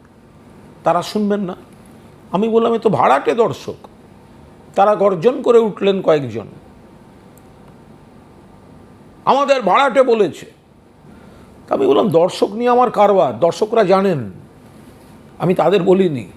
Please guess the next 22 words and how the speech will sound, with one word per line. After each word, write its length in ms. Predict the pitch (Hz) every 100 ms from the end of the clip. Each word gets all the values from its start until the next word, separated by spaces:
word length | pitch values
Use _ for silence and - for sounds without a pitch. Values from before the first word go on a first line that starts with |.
| - - - - - - -
কিন্তু 180 | 226 226
যারা 380 | 151 196 247 262
মমতা 480 | 190 180 240 277
বন্দ্যোপাধ্যায়কে 760 | 269 269 269 254 262 202 233 247
যখন 260 | 233 262 214 -
চিল 380 | 254 285 285 285
চিৎকার 720 | 247 - - - 311 320 302
করে 460 | 277 269 208 185 - _ _ _ -
বিশেষণ 580 | 202 254 262 277 277 240
বসিয়ে, 340 | 247 - 277
কুৎসিত 560 | 277 269 302 - 302 370
বিশেষণ 520 | 214 233 254 247 262 254
বসিয়ে 580 | 247 - 208 160 220 - - - -
আক্রমণ 560 | 180 - 240 262 269
করছে, 280 | 254 226 196
তখন 320 | 185 170 254
আপনারা 380 | 262 254 254 254
চুপ 180 | - 214 -
করে 180 | 254 247
শুনছেন। 520 | 247 240 - 175 156 - - - - - - - - - - - - - - -
আর 160 | 170
আমি 560 | - 175 240 262 254